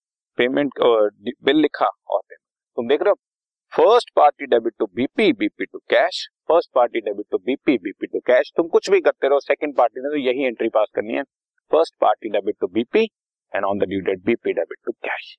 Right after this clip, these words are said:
इनको कोई मतलब नहीं है, आप अपने पास रखें, डिस्काउंट करा लें, send for collection कर दें या एंडोर्स कर दें, इन्होंने on the due date B P debit to cash एंट्री पास करना है,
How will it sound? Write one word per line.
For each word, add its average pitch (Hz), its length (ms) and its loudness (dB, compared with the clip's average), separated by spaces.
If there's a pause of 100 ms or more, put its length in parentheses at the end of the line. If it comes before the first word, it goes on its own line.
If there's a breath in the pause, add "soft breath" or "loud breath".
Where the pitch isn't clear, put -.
इनको 156 220 0
कोई 220 440 2
मतलब 165 340 2
नहीं 156 160 0
है, 151 60 2
आप 127 220 2
अपने 147 240 -2
पास 170 260 2
रखें, 180 280 -2 (560)
डिस्काउंट 160 460 -2
करा 170 200 4
लें, 180 200 -4 (420)
send 143 300 -2
for 160 140 2
collection 156 360 0
कर 156 100 0
दें 165 280 -2
या 151 100 0
एंडोर्स 110 420 -2
कर 95 100 -6
दें, - 120 -12 (380)
इन्होंने 151 300 0
on 127 120 0
the 123 140 2
due 110 160 0
date 131 180 0
B 110 140 -2
P 104 200 -4
debit 92 240 -4
to - 100 -8
cash - 300 -6
एंट्री 101 160 -8
पास - 480 -20
करना - 220 -20
है, - 60 -20